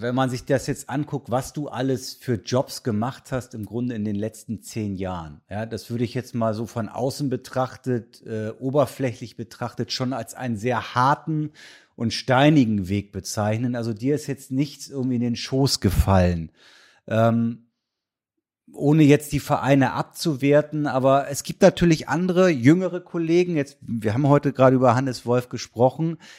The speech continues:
Ich will jetzt nicht sagen, dem fällt alles in den Schoß, aber irgendwie hat man ja schon so ein bisschen das Gefühl, wenn man in einer gewissen Range ist, dann springt man auf so ein Karussell auch, äh, schneller wieder drauf.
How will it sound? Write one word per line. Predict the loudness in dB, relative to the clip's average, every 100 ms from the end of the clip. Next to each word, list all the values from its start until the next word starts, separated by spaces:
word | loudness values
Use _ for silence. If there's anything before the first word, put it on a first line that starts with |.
| -8
Ich | 2
will | 6
jetzt | 6
nicht | 4 4
sagen, | 4 4
dem | 2 0
fällt | -2 -2
alles | -4 -4 -4
in | -2
den | -2
Schoß, | -2 0 2 2 -2 -6
aber | 0 4 4 2
irgendwie | 2 2 2 0
hat | 0
man | 4 4
ja | 4
schon | 2 -2 0
so |
ein | -2
bisschen | -4 -2 0
das | 0 -4
Gefühl, | -10 -8 0 2
wenn | 4 2
man | 2
in | -2 -6
einer | -4 -4
gewissen | -2 -4 -4 -4 -4 0
Range | 4 4 2 0
ist, | 0 2 -2 -12 -18 -20 -20 _ _
dann | 2 2
springt | 2 -2 -2
man | -2 0
auf | 0
so | 0
ein | 0
Karussell | 4 4 6 4 4 4 4
auch, | 0 -2 -2 -14 -4
äh, | 0 2 2 -2 -8 -20 _
schneller | -10 0 4 6 6
wieder | 4 2 2 -2
drauf. | -2 2 2 2 -4 -18